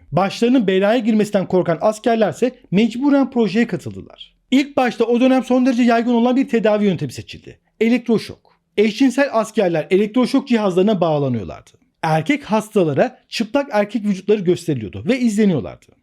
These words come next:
Eğer bu asker çıplak erkek vücuduna baktığında cinsel bir tepki verirse şiddetli bir elektrik şokuna maruz bırakılıyordu.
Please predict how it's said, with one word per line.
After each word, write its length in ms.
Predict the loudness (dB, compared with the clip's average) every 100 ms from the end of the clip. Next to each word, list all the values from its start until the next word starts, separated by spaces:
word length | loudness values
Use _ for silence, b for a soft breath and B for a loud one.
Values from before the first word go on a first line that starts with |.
| _
Eğer 320 | 0 2 2
bu 80 | 2
asker 460 | 2 0 0 -2 0
çıplak 380 | -6 -2 -4 0
erkek 320 | -2 -2 -4
vücuduna 380 | -4 -2 2 2
baktığında 500 | 0 -2 0 0 -2 b
cinsel 440 | -2 -2 2 0 0
bir 120 | -4
tepki 300 | -6 -10 -6
verirse 440 | 0 0 0 -4 -4 b
şiddetli 480 | -8 -4 0 0 0
bir 160 | 0 0
elektrik 360 | -2 -2 -4
şokuna 280 | -2 -2 0
maruz 340 | 2 0 0
bırakılıyordu. 520 | -6 -8 -10 -18 -18